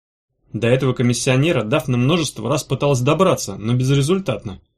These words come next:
Он засел так глубоко в колонне, что ее пришлось бы полностью разрушить ударными маглодиями. Учитывая же загруженность метро, это привлекло бы много нездорового внимания. Сегодня Мефу неожиданно повезло.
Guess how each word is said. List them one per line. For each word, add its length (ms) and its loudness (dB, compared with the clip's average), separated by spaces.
Он 120 2
засел 340 2
так 220 -4
глубоко 360 2
в 80 -16
колонне, 500 0
что 180 -2
ее 160 4
пришлось 340 -2
бы 140 -2
полностью 520 0
разрушить 520 0
ударными 480 2
маглодиями. 800 -2
Учитывая 520 2
же 120 0
загруженность 580 2
метро, 440 2
это 200 2
привлекло 520 2
бы 100 2
много 340 4
нездорового 640 2
внимания. 640 0
Сегодня 560 0
Мефу 300 2
неожиданно 500 2
повезло. 600 0